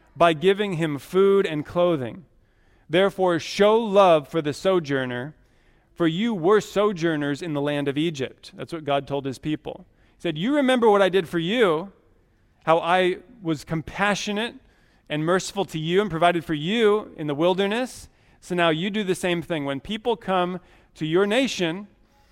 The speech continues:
and these people are, they don't have anything, they have nothing, I want you to pass along the same compassion that I showed to you." And so that was how God expressed his compassion for the poor,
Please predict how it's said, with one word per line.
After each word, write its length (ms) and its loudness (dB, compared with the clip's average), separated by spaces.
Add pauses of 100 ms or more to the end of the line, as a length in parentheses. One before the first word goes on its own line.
(300)
and 220 -2
these 200 -2
people 460 -2
are, 640 0
they 160 0
don't 200 0
have 260 0
anything, 420 0
they 100 0
have 120 2
nothing, 560 -4 (640)
I 100 -2
want 220 0
you 340 -4
to 160 -8
pass 400 -6
along 500 0
the 100 -6
same 580 -8 (340)
compassion 540 -8
that 120 -4
I 80 -4
showed 300 -6
to 100 -8
you." 380 -6 (960)
And 140 -4
so 140 4
that 280 2
was 220 0
how 200 2
God 300 2
expressed 420 -4
his 140 -10
compassion 520 -4
for 140 -4
the 80 -4
poor, 400 -2